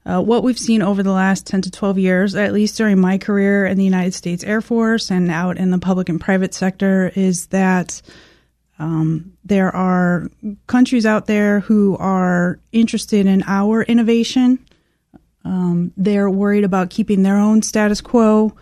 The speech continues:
but they want to steal our innovation and be able to leap-, leapfrog our technologies, uh, to put themselves ahead of us, whether it be in warfighting capability, in agriculture, in the medical fields.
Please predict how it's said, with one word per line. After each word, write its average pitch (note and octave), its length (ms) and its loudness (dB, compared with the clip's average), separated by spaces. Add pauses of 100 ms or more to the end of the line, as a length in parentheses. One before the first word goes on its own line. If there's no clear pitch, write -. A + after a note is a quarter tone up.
(600)
but G3+ 200 -2
they F#3+ 160 2
want G3 320 0
to F#3+ 480 0
steal G3+ 320 0
our F#3 280 -2
innovation F#3+ 800 0
and F#3 200 2
be G3 100 2
able F#3+ 140 0
to F3+ 80 0
leap-, G3+ 280 -2 (200)
leapfrog G3 560 0
our F#3+ 180 -2
technologies, F#3 880 0 (380)
uh, F3 200 0
to F3 140 -12
put A3+ 160 -2
themselves G3 440 0
ahead F#3 220 0
of F3+ 120 0
us, E3+ 360 -4
whether F3+ 280 2
it F3 80 -6
be F#3 240 0
in F3+ 160 2
warfighting A#3 520 2
capability, F#3+ 960 0
in E3+ 260 2
agriculture, G3+ 920 0
in F3+ 100 -2
the F3+ 60 0
medical G#3+ 340 0
fields. F#3 580 -2